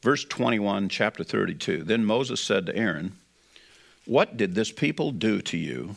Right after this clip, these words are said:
that you have brought such great sin upon them?" And Aaron said, "Do not let the anger of my Lord burn. You know the people yourself, that they are prone to evil.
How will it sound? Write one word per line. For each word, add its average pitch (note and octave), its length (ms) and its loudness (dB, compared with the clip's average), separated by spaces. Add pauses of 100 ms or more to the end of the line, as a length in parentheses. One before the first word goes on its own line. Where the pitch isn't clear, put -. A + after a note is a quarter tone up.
that G2 200 -2
you B2+ 180 0
have F#2 180 0
brought G2 300 2
such - 320 0
great G2 300 0
sin F2+ 240 -4
upon D2+ 320 -4
them?" - 120 -16 (520)
And A2+ 160 0
Aaron B2 300 2
said, F2+ 480 -2 (200)
"Do G2+ 140 0
not G#2 400 0
let A2 220 0
the F#2 160 -2
anger G2 280 -2
of F2 60 -4
my F2 140 -2
Lord F2 400 -4
burn. E2 400 -2 (420)
You B2 180 2
know C#3 320 4
the C#3 120 -4
people A#2+ 380 -2
yourself, F#2 640 0
that F2+ 180 -6
they F#2+ 120 2
are F2+ 120 0
prone A2+ 520 0
to - 180 -6
evil. F#2 460 -2